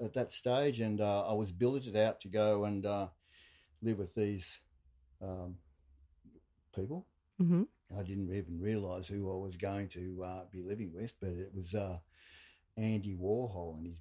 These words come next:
Speaker 1: boyfriend at the time,
Speaker 2: Oh,
Speaker 1: the first two
Speaker 2: wow.
Speaker 1: weeks. So that was a real eye-opener.
Speaker 2: You lived with Andy Warhol?
Speaker 1: Yeah, for a
Speaker 2: <gasps>
Speaker 1: fortnight. And I, I literally,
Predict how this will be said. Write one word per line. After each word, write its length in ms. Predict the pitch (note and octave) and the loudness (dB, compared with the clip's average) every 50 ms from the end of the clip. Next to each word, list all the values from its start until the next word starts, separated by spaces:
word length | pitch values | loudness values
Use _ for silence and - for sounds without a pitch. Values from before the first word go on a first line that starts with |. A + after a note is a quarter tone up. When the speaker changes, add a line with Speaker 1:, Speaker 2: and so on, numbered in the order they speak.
| - | -6
Speaker 1:
boyfriend 400 | F#2+ G2+ A2+ C3+ - - F#2 D#2 | -2 0 0 0 -2 -4 -6 -6
at 100 | - - | -6 -8
the 60 | F#2 | -12
time, 220 | F2 - - F3 F3+ | -8 2 4 6 8
Speaker 2:
Oh, 60 | F3+ | 8
Speaker 1:
the 60 | D#3 | 10
first 480 | D#3 D#3 E3 F3+ F#3 F#3 F3+ F3 E3+ E3 | 10 10 12 12 12 10 10 8 8 6
two 100 | D#3+ D#3 | 6 4
Speaker 2:
wow. 60 | D#3 | 4
Speaker 1:
weeks. 300 | G#2 A2 A2 - - - | 4 2 2 0 -4 -4
So 140 | - G2+ G2 | -2 0 2
that 180 | G#2+ B2+ C#3 | 2 2 2
was 140 | D3 C#3 A2 | 2 2 0
a 80 | A2 F#2+ | 0 0
real 360 | F2+ F#2 G2 G2+ G2+ F#2+ F2+ | 0 0 0 2 2 0 0
eye-opener. 600 | E2+ F#2+ G2+ G2 F2+ F2 E2+ - E2 F2 G2+ D3 G3 - _ _ _ _ | -2 -2 -2 -2 -4 -6 -8 -12 -12 -10 -10 -10 -10 -12 _ _ _ _
Speaker 2:
You 280 | - G3+ G#3 B3 C4+ C#4+ | 0 4 6 8 8 8
lived 220 | A#3+ A#3+ A#3+ A3+ | 8 8 6 6
with 100 | A3+ A3+ | 6 10
Andy 260 | A3+ G#3+ G#3 G3 G3+ F3+ | 10 12 12 10 8 8
Warhol? 380 | F3 F#3 F#3+ G#3+ A3 F#3 A#2 | 8 6 6 6 6 6 6
Speaker 1:
Yeah, 360 | A2+ A2+ A2+ B2+ C#3 D3 C3 G2 D#2 | 6 6 6 4 2 2 -2 -4 -6
for 160 | - - G2 | -4 -4 -4
a 40 | D#2 | -4
Speaker 2:
<gasps> 60 | - | -2
Speaker 1:
fortnight. 540 | - G#2 G#2 A#2+ - - B2+ A2 G#2 E2+ C#2 C2 - _ _ _ | -2 -2 0 0 -2 -4 -4 -4 -4 -4 -6 -10 -16 _ _ _
And 200 | F#2 G2+ G2+ G2 | -4 -4 -2 0
I, 280 | G2 A2+ A#2+ A2+ G2 - - | 0 0 0 0 -2 -4 -2
I 140 | G#2 A#2 A2+ | -2 0 0
literally, 540 | G2+ G2 A2+ - - - A2+ G#2 G2 G2 F2+ | 0 0 -2 -2 0 0 0 0 0 -2 -8